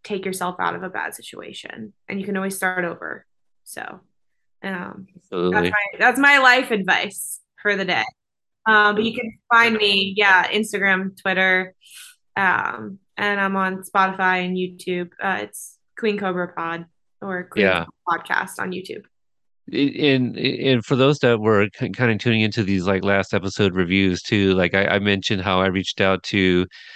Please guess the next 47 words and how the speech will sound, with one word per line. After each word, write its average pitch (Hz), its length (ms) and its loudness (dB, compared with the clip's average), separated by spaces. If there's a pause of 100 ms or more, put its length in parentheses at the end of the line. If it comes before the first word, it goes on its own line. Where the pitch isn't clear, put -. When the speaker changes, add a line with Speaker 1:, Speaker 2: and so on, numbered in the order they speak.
(180)
Speaker 2:
you 95 100 -2
know, 87 320 2
um, 87 560 -2
you 98 80 -4
know, 87 100 -2
friends 101 380 0
to 92 180 2
help 101 180 0
me, 95 320 0
uh, 92 340 -2
finish 98 240 -2
up 104 140 -2
these 98 160 -2
episodes, 101 680 2
and 95 440 0 (400)
I, 95 180 0 (160)
you 101 140 0
know, 87 80 2
I 87 40 0
took 87 140 -4
all 92 140 2
your 98 100 2
names, 139 460 2
I 98 120 0
threw 107 120 2
it 98 60 2
into 101 260 0
a 90 60 2
randomizer, 120 760 0 (100)
and 95 140 0
it, 101 80 -4 (100)
you 110 160 -4
know, 95 60 4
s-, - 240 -4
spat 104 360 0
out 107 300 0
which 104 220 0
episodes 101 400 0
for - 140 -6
which 92 180 -2
person, 92 420 0 (280)
and 101 160 0
every 135 240 2
single 127 300 2
one, 120 200 4
it 104 100 2
almost, 117 400 0